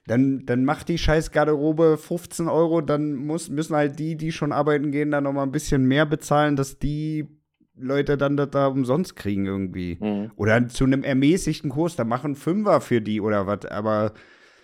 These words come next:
Speaker 1: weiß ich nicht, ey, also, äh, d-,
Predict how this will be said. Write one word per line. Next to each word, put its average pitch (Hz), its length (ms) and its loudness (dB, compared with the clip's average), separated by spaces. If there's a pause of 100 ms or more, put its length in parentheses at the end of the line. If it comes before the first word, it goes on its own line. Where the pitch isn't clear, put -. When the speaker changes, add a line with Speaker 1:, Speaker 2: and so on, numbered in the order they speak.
(300)
Speaker 1:
weiß 120 280 0
ich 139 140 0
nicht, 113 200 0
ey, 110 220 0
also, 113 220 0 (240)
äh, - 40 -4
d-, 110 800 -12